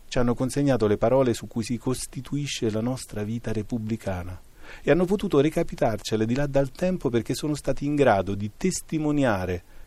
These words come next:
come il giovane Pertini al tribunale che lo condannava a otto mesi di carcere per palese antifascismo,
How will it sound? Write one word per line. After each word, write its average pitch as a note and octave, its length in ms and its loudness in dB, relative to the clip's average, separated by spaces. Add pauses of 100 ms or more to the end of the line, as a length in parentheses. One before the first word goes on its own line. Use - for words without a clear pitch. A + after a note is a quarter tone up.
come A2 220 -2
il G2 80 -2
giovane A#2+ 360 0
Pertini G2+ 600 -4
al F2 100 -8
tribunale G#2+ 580 -4
che G2 80 -8
lo F#2+ 100 -8
condannava G2 540 -4
a G2 80 -2
otto A#2+ 380 -2
mesi G#2+ 320 -2
di G2 80 -6
carcere G2 640 -6
per F#2 160 -12
palese G2+ 420 -4
antifascismo, B2 920 -6